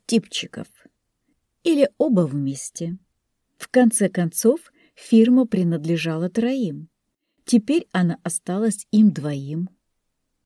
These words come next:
Раз половина фирмы, так, следовательно, и доходов от нее гораздо больше, чем с трети.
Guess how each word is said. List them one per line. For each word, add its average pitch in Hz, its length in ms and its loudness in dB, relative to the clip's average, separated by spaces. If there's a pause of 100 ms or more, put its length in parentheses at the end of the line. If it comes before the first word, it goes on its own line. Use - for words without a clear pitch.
(160)
Раз 190 400 -2
половина 175 560 -2
фирмы, 226 560 -4 (340)
так, 185 200 0
следовательно, 175 1000 0 (300)
и 233 100 6
доходов 190 720 0
от - 220 -8
нее 151 260 -4
гораздо 170 480 -2
больше, 156 580 -6 (120)
чем 170 240 -4
с - 140 -8
трети. 170 560 -6